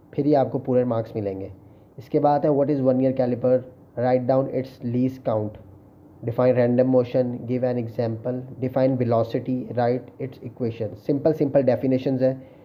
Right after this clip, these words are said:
जितनी भी रेलिवेंट डेफिनेशंस हैं, इनसे सब ने आ-, सबको आपने तैयार करना है। Define gravitational acceleration, write down its equation। बहुत ही आसान डेफिनेशंस हैं ये सारी। Action and reaction are always equal and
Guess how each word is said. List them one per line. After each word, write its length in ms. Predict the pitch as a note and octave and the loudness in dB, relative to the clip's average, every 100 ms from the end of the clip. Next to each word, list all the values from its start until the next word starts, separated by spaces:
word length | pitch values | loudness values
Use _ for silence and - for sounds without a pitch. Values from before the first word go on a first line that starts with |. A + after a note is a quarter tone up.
| - C3 | -14 -10
जितनी 300 | C#3 D#3+ D#3 | 0 2 6
भी 120 | D3+ | 6
रेलिवेंट 400 | C#3 C#3 C#3 C3+ | 6 4 2 2
डेफिनेशंस 560 | C3 C#3 C3+ C3+ C3 | 0 0 -2 -2 -2
हैं, 80 | C3+ | 0
इनसे 240 | B2+ C3+ B2+ | -2 -4 -4
सब 200 | C3 B2+ | -4 -2
ने 100 | C3+ | 0
आ-, 140 | B2 B2 - | -2 -4 -6
सबको 240 | B2+ - | -4 0
आपने 280 | B2+ B2 B2+ | 2 0 -4
तैयार 220 | A#2+ G#2 | -2 -4
करना 260 | G2 G2 G2 | -4 -8 -8
है। 220 | G#2+ A2 - - - - | -10 -12 -18 -20 -16 -4
Define 280 | B2+ C3 C3 | 2 4 4
gravitational 680 | B2+ A#2+ A#2+ B2+ A#2+ C3+ C3 | 4 2 2 -2 0 -2 -2
acceleration, 640 | B2 B2+ B2 A#2 B2+ B2 - - - | -2 0 0 0 -4 -6 -10 -18 -4
write 280 | A#2+ B2 A#2 | 0 0 2
down 260 | B2+ C3 B2+ | 2 0 -4
its 140 | - | -6
equation। 460 | A2+ A#2 G#2 - G2+ - - - - - A#2+ | -6 -2 -2 -4 -8 -10 -20 -20 -20 -4 0
बहुत 280 | C3 C#3+ | 2 2
ही 80 | D3+ | 0
आसान 420 | C3+ - B2+ C3 C3 - - - - - | -2 0 2 2 0 -8 -20 -20 -10 -6
डेफिनेशंस 440 | A#2+ C3+ C3+ C3+ | -2 -2 0 0
हैं 100 | C3+ | 0
ये 80 | C3 | 0
सारी। 260 | C3 B2 B2+ | 0 -2 -2
Action 460 | - C3+ C3+ D3+ | -2 -2 0 0
and 180 | D3+ C#3 | 0 2
reaction 360 | B2+ B2+ - D3 | 2 2 0 -2
are 140 | C#3 - | -2 0
always 320 | C3+ C#3 D3 C#3 B2+ | 0 2 0 -2 -6
equal 300 | A#2+ C3+ | -2 2
and 120 | C#3 | 2